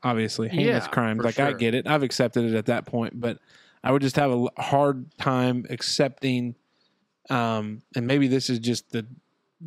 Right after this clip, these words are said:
Speaker 1: dumb type A brain, but I would struggle with, you know, this last sign of gesture of, like, goodwill of, "Hey, we coulda just fed you prison slop, but here's your last meal." Like, I don't know. I would struggle with it 'cause it's like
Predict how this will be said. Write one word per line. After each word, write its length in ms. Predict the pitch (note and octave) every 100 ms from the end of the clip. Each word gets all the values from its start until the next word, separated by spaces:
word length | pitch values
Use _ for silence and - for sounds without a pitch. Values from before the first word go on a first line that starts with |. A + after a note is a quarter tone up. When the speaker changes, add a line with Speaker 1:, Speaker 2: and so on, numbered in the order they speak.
| C3+
Speaker 1:
dumb 280 | C3 B2
type 300 | A#2 C3 A#2+
A 100 | B2
brain, 360 | A#2+ A2 A2+ A2+
but 140 | A#2+ B2+
I 100 | C#3+
would 160 | D#3
struggle 540 | - - C#3+ B2+ B2+ A#2+
with, 400 | A#2+ A#2 A2 - _ _ _ _ _ _ _ - -
you 140 | E3+ D3+
know, 100 | B2+
this 240 | B2 A#2
last 500 | C3+ B2+ C3 C3+ - - _ _ _ _ _
sign 580 | - - C#3+ B2+ C3 C3+
of 240 | A#2+ A2 - _ _ _
gesture 600 | C3+ C#3 C#3 - D3 C#3
of, 160 | B2+ A#2
like, 260 | A#2 A2 - C3
goodwill 640 | C#3 C3 A#2+ B2 B2+ B2+
of, 240 | A#2 A2 - _ _ _
"Hey, 160 | - C3
we 140 | B2+
coulda 220 | C#3 C#3+ B2
just 280 | B2 A2+ -
fed 260 | C3 A#2+
you 140 | A#2+ A#2
prison 400 | - B2 B2+ A#2+
slop, 340 | - C3+ B2
but 120 | B2+
here's 240 | A#2 B2 A#2+
your 160 | B2
last 420 | A#2 A2+ A#2 A#2 -
meal." 420 | A#2+ A#2 B2 B2+ _ _ _ -
Like, 240 | A#2+ G#2
I 160 | B2+ C3
don't 140 | B2+
know. 200 | A2+ G#2+ A2
I 100 | C#3
would 140 | C#3
struggle 340 | - B2+ A#2+
with 160 | A2+ A2+
it 160 | G#2+ -
'cause 160 | C#3
it's 140 | B2 A2+
like 220 | A#2 G#2+